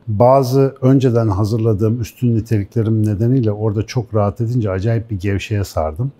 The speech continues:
Bir sene falan böyle neredeyse hiçbir şey yapmadan gezdim sadece keyfime. Ya o dönemde böyle bir kendime bir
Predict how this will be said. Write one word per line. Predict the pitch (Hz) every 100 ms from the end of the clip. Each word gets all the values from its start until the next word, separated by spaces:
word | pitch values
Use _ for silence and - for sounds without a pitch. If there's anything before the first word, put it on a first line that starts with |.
| 160
Bir |
sene | 139 131 113
falan | 104 113 123 110
böyle | 110 110
neredeyse | 127 123 101 -
hiçbir | 107 - 131 -
şey | -
yapmadan | 95 - 104 123 98
gezdim | 98 90 80 73
sadece | - 95 85
keyfime. | 90 - 90 78 85 101 135 _ _ _ _ -
Ya | 113
o | 127
dönemde | 139 143 135 123
böyle | 123 113
bir |
kendime | - 120 120 123 120
bir | 123 120